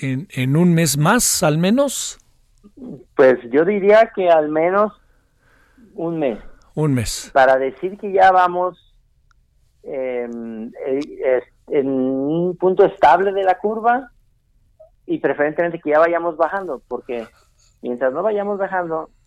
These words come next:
Speaker 1: Sí.
Speaker 2: no podemos hacer una proyección de esta línea a futuro.
Speaker 1: Sí, sí, sí. A ver, otro de los asuntos, eh, las proyecciones que diariamente se establecen y se colocan ahí en la famosa conferencia del afamado vocero,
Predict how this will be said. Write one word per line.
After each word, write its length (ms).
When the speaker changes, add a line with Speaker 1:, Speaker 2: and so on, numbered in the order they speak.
Speaker 1:
Sí. 300
Speaker 2:
no 100
podemos 360
hacer 320
una 140
proyección 520
de 80
esta 180
línea 280
a 20
futuro. 380
Speaker 1:
Sí, 220
sí, 140
sí. 180
A 120
ver, 160
otro 320
de 100
los 160
asuntos, 800
eh, 440
las 260
proyecciones 840
que 160
diariamente 800
se 120
establecen 720
y 80
se 240
colocan 680
ahí 340
en 300
la 220
famosa 840
conferencia 580
del 120
afamado 440
vocero, 420